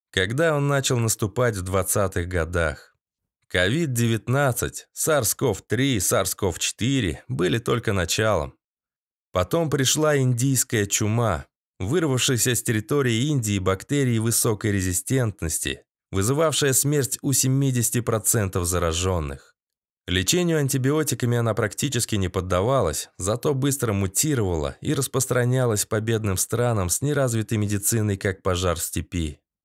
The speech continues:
А потом добралась и до богатых. К слову, Индия была самой густонаселенной страной, располагалась на юге Евразии, на полуострове.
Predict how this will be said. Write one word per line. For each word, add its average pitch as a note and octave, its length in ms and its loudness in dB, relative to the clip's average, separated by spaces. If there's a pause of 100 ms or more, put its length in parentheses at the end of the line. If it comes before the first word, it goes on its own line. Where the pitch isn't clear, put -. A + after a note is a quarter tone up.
(320)
А E2 140 0
потом C#3 500 0
добралась A2+ 640 0
и G2 40 0
до F#2+ 140 -2
богатых. F2 760 -2 (600)
К - 60 -2
слову, C#3+ 480 2
Индия C#3 480 2
была G#2+ 300 0
самой C#3 360 2
густонаселенной A2+ 880 0
страной, F#2+ 600 0
располагалась B2+ 760 0
на B2 120 0
юге C3 320 2
Евразии, F#2+ 500 2
на E2+ 160 0
полуострове. F#2+ 800 0